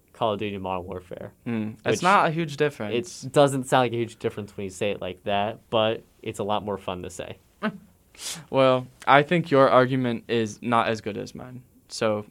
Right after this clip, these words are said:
Speaker 1: That is valid. I also don't, I don't know all the stats of both of them.
Speaker 2: I don't, I really don't know a lot about Xbox either, because my sister has one, but she does not use it very much. And I did buy her a P S four, and she's been playing it a lot.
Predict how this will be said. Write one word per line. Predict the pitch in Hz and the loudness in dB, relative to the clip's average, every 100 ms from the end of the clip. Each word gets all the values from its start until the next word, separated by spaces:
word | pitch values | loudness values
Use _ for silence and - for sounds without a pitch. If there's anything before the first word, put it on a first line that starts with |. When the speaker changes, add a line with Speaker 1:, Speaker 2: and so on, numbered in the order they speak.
| - | -10
Speaker 1:
That | 95 | -10
is | 90 | -8
valid. | 85 87 - - | -8 -10 -8 2
I | 117 | 6
also | 247 277 | 10 10
don't, | - 254 - | 12 12 12
I | 143 175 | 8 8
don't | 175 | 10
know | 170 | 10
all | 156 151 | 10 8
the | 143 | 6
stats | 143 - 123 131 131 - | 0 2 4 4 0 -10
of | - 123 117 | -2 -2 0
both | 120 120 123 | 0 -2 -2
of | |
them. | 127 123 127 - | -2 -2 -4 6
Speaker 2:
I | 123 | 6
don't, | 131 123 - | 8 4 4
I | 117 165 | 6 8
really | 190 147 | 6 4
don't | 127 123 | 4 4
know | 123 120 | 4 4
a | |
lot | 117 110 | 4 2
about | 110 107 | 2 0
Xbox | 92 110 - 110 - | 0 -2 -4 -6 -6
either, | 110 107 104 | -8 -6 -8
because | 107 113 107 107 | -10 -8 -8 -8
my | - 127 | -2 0
sister | 135 120 - 131 | 0 -4 -2 0
has | 131 127 131 | 2 0 0
one, | 131 131 | -2 0
but | 117 - | -2 -4
she | - 117 113 113 107 113 _ _ _ _ | -6 -4 -2 -2 -4 -8 _ _ _ _
does | 110 104 | -10 -6
not | 110 - | -6 -6
use | 107 104 | -10 -10
it | - | -8
very | 113 107 | -8 -8
much. | - - - _ | -12 -14 -20 _
And | 101 | -4
I | 110 | -4
did | 120 143 | 0 0
buy | 139 120 | 4 4
her | 127 | 4
a | 113 | -2
P | 120 113 | 0 -2
S | 110 | -2
four, | 113 104 | -2 -2
and | 95 107 | -2 -6
she's | 110 110 104 | -6 -8 -6
been | 110 | -10
playing | 107 120 120 | -8 -10 -10
it | - - | -14 -10
a | 127 | -10
lot. | 113 - | -8 -12